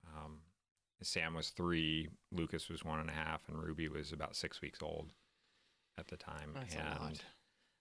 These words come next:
Speaker 1: uh, and then I like to say that we had a special needs child, which was my mom. Um, she thought that was funny, so I kept saying it.
Speaker 2: <sighs>
Speaker 1: Um, so we just, we just really battled and struggled through that time. Um,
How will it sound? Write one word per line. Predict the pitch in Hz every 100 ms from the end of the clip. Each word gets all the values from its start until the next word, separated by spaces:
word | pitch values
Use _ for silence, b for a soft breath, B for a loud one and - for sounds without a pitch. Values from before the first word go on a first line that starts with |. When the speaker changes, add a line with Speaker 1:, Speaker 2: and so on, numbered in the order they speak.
| -
Speaker 1:
uh, | 80
and | 87
then | 82
I | 80
like | 78 78
to | -
say | -
that | 78 80
we |
had | 82
a | 78
special | - 80 -
needs | 80 78 -
child, | - 76 76 73 76 - _ -
which | -
was | 76
my | - 76
mom. | 78 - - 78 76 - B B B B B
Um, | 78 73 -
she | - -
thought | 78
that | 78 -
was | -
funny, | - 76 76
so | 71 -
I | -
kept | - -
saying | 92 82 82
it. | 87 - B B B
Speaker 2:
<sighs> | B B B B B B B _ _ _ -
Speaker 1:
Um, | 104 90 82 78 78 78 - _ _ _ _ _ _
so | - 120 110
we | 110 123
just, | 151 - - 123
we | 123 131
just | 151 -
really | 165 156
battled | 110 - 90 101 123 120
and | 87
struggled | 113 156 92 101 95
through | - 95
that | 87 85
time. | - 90 90 85 87 85 82 B B B -
Um, | 82 78 78 78 78